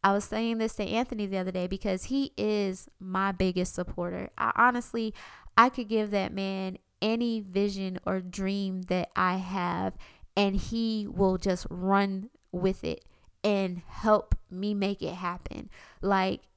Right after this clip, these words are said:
he is my biggest supporter. But I told him the other day when we were talking, I said, "You know,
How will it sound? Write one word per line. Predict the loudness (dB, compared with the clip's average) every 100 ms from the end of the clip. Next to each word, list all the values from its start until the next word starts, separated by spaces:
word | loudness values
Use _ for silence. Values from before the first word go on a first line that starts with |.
| _
he | -8 -2 4
is | 4 6
my | 4 4
biggest | 2 2 0
supporter. | 0 0 0 0 0 -6 -10 -20 -8 6
But | 8
I | 8
told | 4 4 4 4
him | 0
the | 0 0
other | 0 0
day | 0 0 0 -4 _ _ _ _ _ _
when | 2 6
we | 6
were | 6 6
talking, | 4 4 2 -4 -4 -2
I |
said, | -2 0 0 0 -2 -4
"You | 0
know, | 2 2 2